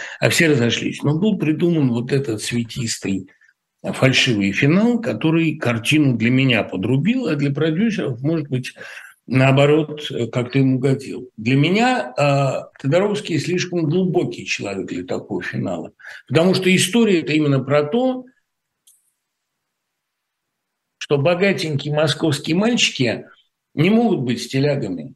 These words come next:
они могут быть конформистами, это да, ради бога, модниками. А вот настоящий мальчик, настоящий такой серьёзный, углублённый, решительный, настоящий мужчина –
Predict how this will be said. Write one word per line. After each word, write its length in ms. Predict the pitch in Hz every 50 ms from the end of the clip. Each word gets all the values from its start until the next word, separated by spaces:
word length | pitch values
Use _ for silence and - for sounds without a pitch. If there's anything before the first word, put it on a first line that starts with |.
| _
они 240 | - 123 131 151 170
могут 420 | 180 180 180 175 175 165 156 139
быть 360 | 135 156 165 160 139 - - -
конформистами, 920 | - 135 131 - - 151 160 170 175 165 143 - - - - 82 92 -
это 200 | 120 135 139 170
да, 220 | 151 131 131 123
ради 260 | 117 120 123 120 127 147
бога, 320 | 139 135 135 113 - 117
модниками. 840 | 123 165 202 208 175 139 131 113 101 - - 98 90 80 78 - - - _ _ _ _ _ _ _ _ _ - _ _ _
А 160 | 117 123 127
вот 320 | 127 147 160 160 151 -
настоящий 1000 | 156 151 143 139 - - 160 175 190 214 254 262 - - - - - 127 117 113 101
мальчик, 680 | 92 113 117 117 110 - - - - 131 - - - -
настоящий 720 | - 92 90 - - 120 120 127 127 110 - - - 135
такой 520 | - 110 101 - - 107 101 104 95 - - _ _ _ _ _ _
серьёзный, 800 | - - - - 151 147 143 131 175 180 160 135 - - 143 135
углублённый, 800 | 120 123 143 156 151 131 139 151 165 165 151 143 135 131 131
решительный, 720 | 127 131 131 - - - 147 139 139 - 135 131 123 120
настоящий 320 | 117 117 - 160 175 123 120
мужчина – 680 | 151 170 135 - - - - 147 120 90 76 - -